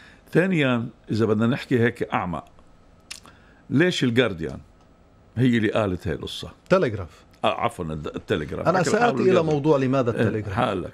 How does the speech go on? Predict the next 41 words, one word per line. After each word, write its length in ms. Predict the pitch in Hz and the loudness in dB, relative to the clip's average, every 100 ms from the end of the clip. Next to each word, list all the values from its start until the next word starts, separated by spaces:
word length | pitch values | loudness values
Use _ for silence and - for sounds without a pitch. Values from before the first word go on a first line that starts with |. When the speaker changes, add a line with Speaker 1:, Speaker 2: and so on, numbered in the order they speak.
| - | -4
Speaker 2:
وكيف 420 | 127 175 175 147 | 0 2 0 0
أيضا 420 | 160 165 139 131 - | 2 2 2 0 0
كصحفي 680 | 127 - - 139 - 135 | -2 -4 -4 -4 -2 0
Speaker 1:
ليش؟ 140 | 120 120 | 2 2
Speaker 2:
مخضرم 280 | 143 143 131 | 2 2 0
في 160 | 135 | 0
هذا 160 | 139 135 | 2 2
المجال 340 | 127 127 139 | 2 2 2
Speaker 1:
حقلك 260 | 131 127 135 | 2 0 2
Speaker 2:
تنظر 120 | 131 | 2
Speaker 1:
ليش؟ 100 | 139 | 2
Speaker 2:
إلى 80 | 135 | 0
مثل 240 | 143 127 | 0 0
هكذا 240 | 127 120 113 | 2 0 -2
تقرير. 300 | 117 127 127 | -2 0 2
Speaker 1:
طيب. 140 | 110 | 2
Speaker 2:
لكن 160 | 175 151 - - | 0 -4 -10 -2
قبل 220 | 226 196 | 2 4
هذه 260 | 151 156 127 | 4 4 2
النقطة 320 | 123 120 110 | 0 0 -4
أستاذ 220 | 104 110 | -4 -6
رفيق 280 | 107 113 107 | -6 -6 -6
نصر 220 | 107 104 | -8 -6
الله، 140 | 107 127 | -2 0
لأنه 100 | 131 | 0
حضرتك 400 | 170 165 156 127 | 0 0 -2 0
ذكرت 360 | 120 156 170 - - - | 2 2 2 0 -12 -4
أنه 120 | 143 131 | 0 2
هناك 240 | 143 147 | 2 0
دعوات 520 | 110 110 120 131 127 | 0 0 2 0 0
للمغتربين، 600 | 120 110 - 117 110 139 | -2 -2 -2 -2 -2 -2
هناك 220 | 120 127 110 | 0 0 0
دعوات 380 | 117 117 120 | 0 0 -2
للسياح 360 | 113 - 120 131 | -6 -4 0 0
Speaker 1:
إيه. 60 | 131 | 2
Speaker 2:
ليأتوا 320 | 143 - 135 | 0 0 0
إلى 100 | 131 | 2
لبنان. 380 | 123 131 180 190 | 2 2 2 0
Speaker 1:
البلد 200 | 196 117 | -2 0
مليان. 280 | 123 160 | 2 2
Speaker 2:
ولكن 380 | 135 156 180 151 | 2 2 0 -2